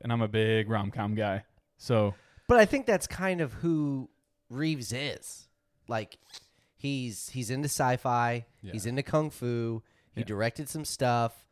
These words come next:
Speaker 2: Like you said, he's just a man of the people. Like, he wasn't trying to
Speaker 3: Build his motorcycle company, man.
Speaker 2: Yeah, I'm not saying, like,
Speaker 1: Well
Speaker 2: he stumbled, like, into the Matrix.
Speaker 1: Right.
Speaker 2: But, yeah, up until that point, you didn't think he had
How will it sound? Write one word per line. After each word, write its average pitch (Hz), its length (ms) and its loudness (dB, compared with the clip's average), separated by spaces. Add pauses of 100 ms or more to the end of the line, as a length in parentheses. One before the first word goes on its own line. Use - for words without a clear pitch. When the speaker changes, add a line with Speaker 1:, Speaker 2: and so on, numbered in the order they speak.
(600)
Speaker 2:
Like 101 120 -10
you 127 60 -6
said, 123 220 0
he's 92 160 -8
just 104 160 -8
a 107 40 -4
man 113 220 0
of 143 60 0
the 139 60 -2
people. 131 320 -4
Like, 117 140 -2
he 143 100 -8
wasn't 139 320 -4
trying 135 300 -4
to 120 220 -4 (380)
Speaker 3:
Build 151 180 -2
his 170 100 -2
motorcycle 156 460 -2
company, 98 300 -6
man. 110 200 -6 (260)
Speaker 2:
Yeah, 156 140 -2
I'm 156 60 0
not 202 180 4
saying, 202 160 2
like, 156 100 2
Speaker 1:
Well 143 100 2
Speaker 2:
he 147 120 -6
stumbled, 147 680 0
like, 127 280 -2
into 143 280 -8
the 170 100 -4
Matrix. 180 800 -4 (220)
Speaker 1:
Right. 113 400 -2 (100)
Speaker 2:
But, 143 400 -2
yeah, 143 160 0
up 147 160 0
until 175 220 -2
that 151 220 2
point, 180 420 -4
you 139 100 -8
didn't 143 220 -4
think 135 160 -8
he 139 180 -8
had 123 280 -4